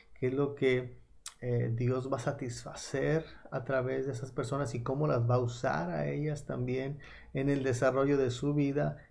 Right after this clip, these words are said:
y en el desarrollo de la iglesia. Y te aseguro que no tiene nada que ver con que, eh, tengamos sillas acolchonadas o podamos tener aire acondicionado o tenemos un grupo de, de música profesional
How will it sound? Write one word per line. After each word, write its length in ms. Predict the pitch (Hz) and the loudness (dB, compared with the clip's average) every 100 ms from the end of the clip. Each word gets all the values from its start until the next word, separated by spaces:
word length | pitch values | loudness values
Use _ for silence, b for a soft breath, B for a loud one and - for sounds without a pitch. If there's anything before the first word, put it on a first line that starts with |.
| - | -6
y 60 | |
en 80 | 131 | -2
el 100 | 127 | 0
desarrollo 500 | 123 120 127 127 127 | 0 0 2 4 4
de 100 | 123 | 6
la 140 | 117 120 | 6 6
iglesia. 400 | 120 - - 170 | 4 2 2 2
Y 80 | |
te 120 | 160 147 | 4 2
aseguro 360 | 143 139 185 | 4 6 4
que 100 | 185 | 4
no 120 | 160 | 2
tiene 220 | 156 165 131 | 4 2 2
nada 360 | 143 170 170 | 4 4 2
que 160 | - 151 | 2 2
ver 340 | 143 117 117 B B B B | 2 0 -2 B B B B
con 300 | 143 131 123 | -2 0 0
que, 420 | 135 127 127 123 - - - - | 4 4 4 -4 -14 -20 -20 -14
eh, 180 | 147 131 | -6 -4
tengamos 520 | 127 131 135 139 135 | -2 0 2 0 -2
sillas 420 | - 131 131 123 | -2 0 0 0
acolchonadas 840 | 139 - 135 - 143 123 123 127 123 | -2 -4 -4 -2 0 2 2 2 0
o 140 | 123 | -2
podamos 420 | 123 117 120 117 - | 2 4 6 4 4
tener 260 | 117 120 | 2 4
aire 180 | 120 120 | 4 4
acondicionado 800 | 120 123 123 117 127 120 123 123 | 2 0 -2 -2 0 2 2 4
o 100 | 120 | 0
tenemos 580 | 123 120 120 120 117 117 B B B B | 2 4 6 6 2 -2 B B B B
un 140 | 139 | 0
grupo 360 | 139 143 143 135 | 4 4 6 6
de, 100 | 131 139 135 131 | 6 2 -4 -2
de 80 | 131 | -2
música 1000 | 135 131 143 - 131 131 131 117 - 143 | -2 -2 -2 2 4 6 4 0 -8 -4
profesional 1000 | 143 135 120 131 139 135 135 143 147 143 | -2 -2 -2 -4 -4 -2 0 2 2 0